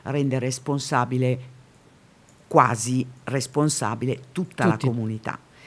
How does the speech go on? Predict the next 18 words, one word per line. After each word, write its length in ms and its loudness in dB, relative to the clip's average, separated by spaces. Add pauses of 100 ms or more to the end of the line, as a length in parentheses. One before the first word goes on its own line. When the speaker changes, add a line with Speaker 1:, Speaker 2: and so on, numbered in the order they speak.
(300)
Speaker 1:
E 160 4
quindi 440 0
mi 160 2
piace 340 2
scavare 680 0
in 180 -4
questo 300 -8
senso. 440 -8 (260)
<clears throat> 140 -8
Nel 320 6
mio 180 4
dovere 720 6
scavo 480 4
invece 420 0
all'interno 920 2 (260)
di 200 -4
una 240 2
coppia 760 2